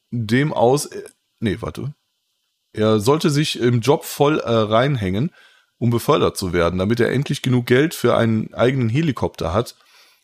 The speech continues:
von dem er aus I A S und A T F Beamte beschießen kann. Stattdessen lässt er sich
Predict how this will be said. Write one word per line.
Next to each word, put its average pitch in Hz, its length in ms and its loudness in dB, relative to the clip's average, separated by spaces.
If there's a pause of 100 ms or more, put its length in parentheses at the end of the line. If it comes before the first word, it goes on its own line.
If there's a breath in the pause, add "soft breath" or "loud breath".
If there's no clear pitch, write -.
von 110 160 0
dem 131 280 0
er 117 360 2
aus 117 540 0 (140)
I 131 160 2
A 107 120 4
S 120 300 0
und 120 320 -2
A 120 160 4
T 123 180 -2
F - 220 -2
Beamte 98 340 -2
beschießen - 480 -10
kann. - 220 -8 (420 soft breath)
Stattdessen 139 460 2
lässt 143 200 2
er 135 100 2
sich 131 380 -6